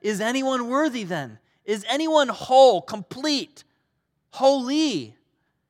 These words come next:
Is anyone able to break the seal and open the scroll?" This is a question that's being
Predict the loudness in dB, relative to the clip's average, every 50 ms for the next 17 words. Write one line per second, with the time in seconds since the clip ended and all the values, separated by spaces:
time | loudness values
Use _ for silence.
0 | _ _ _ -10 -8 -6 -4 -4 -4 -4 -4 -6 -6 -8 -8 -8 -8 -6 -6 -6
1 | -8 -10 -12 -14 -12 -6 -4 -4 -4 -4 -8 -12 -16 -16 -16 -16 -14 -14 -12 -12
2 | -12 -14 -16 -18 _ -16 -14 -14 -14 -16 -18 -18 -18 -14 -14 -14 -14 _ _ _
3 | -12 -10 -10 -10 -10 -10 -8 -10 -10 -10 -14 -8 2 4 4 4 4 0 -6 -10
4 | -10 -12 -12 _ -6 -6 -6 -6